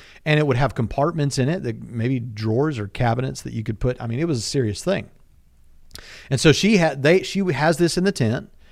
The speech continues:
and she's put these things in one of the compartments there under the seat, and she's sitting on it. And Laban, uh, uh, and Laban felt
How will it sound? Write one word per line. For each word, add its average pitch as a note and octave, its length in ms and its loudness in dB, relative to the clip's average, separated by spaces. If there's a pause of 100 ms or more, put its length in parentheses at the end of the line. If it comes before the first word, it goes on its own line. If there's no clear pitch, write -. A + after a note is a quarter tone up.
(180)
and A#2 80 -6
she's C#3 200 -2
put F3 360 2
these C3 200 0
things C3 320 0
in C#3 400 -2
one C3+ 240 0
of - 20 0
the A#2 80 0
compartments C3 540 -2
there G#2 380 -6
under B2+ 200 0
the G#2 60 -2
seat, C#3+ 380 0
and A2+ 100 -8
she's C3 160 -6
sitting G3+ 280 -2
on D2+ 140 -8
it. - 80 -20 (1300)
And D3+ 160 4
Laban, F3+ 460 8 (100)
uh, C3+ 460 8 (500)
uh, B2+ 600 2 (380)
and C3 140 4
Laban B2+ 600 6
felt C3+ 500 6